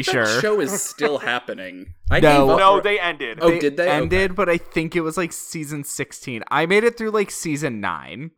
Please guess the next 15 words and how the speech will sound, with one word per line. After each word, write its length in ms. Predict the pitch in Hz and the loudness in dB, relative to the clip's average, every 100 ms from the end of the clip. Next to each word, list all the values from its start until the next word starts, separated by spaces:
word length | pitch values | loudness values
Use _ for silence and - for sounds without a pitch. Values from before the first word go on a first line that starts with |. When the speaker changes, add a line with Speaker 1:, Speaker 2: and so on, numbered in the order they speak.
| _ | _
Speaker 1:
I, 120 | 131 | -10
yeah, 220 | 135 123 113 | -4 -2 -2
I 80 | |
made 180 | 139 165 | -2 -4
it 100 | 180 | -6
to, 100 | - | -6
like, 260 | 156 113 - 107 | -4 -4 -8 -14
eight, 360 | 104 107 - - | -12 -14 -16 -16
and 160 | 107 | -10
then 420 | 110 117 110 110 - _ _ _ _ | -8 -8 -8 -10 -14 _ _ _ _
Speaker 3:
Supernatural 520 | - 208 208 202 196 | -6 0 0 2 2
ran 160 | 170 160 | 2 0
for 160 | 160 | -2
fifteen 720 | - _ 196 190 - 196 190 | -2 _ -2 -2 -12 -12 -12
seasons. 640 | - 135 113 113 107 - | -12 -14 -12 -14 -16 -20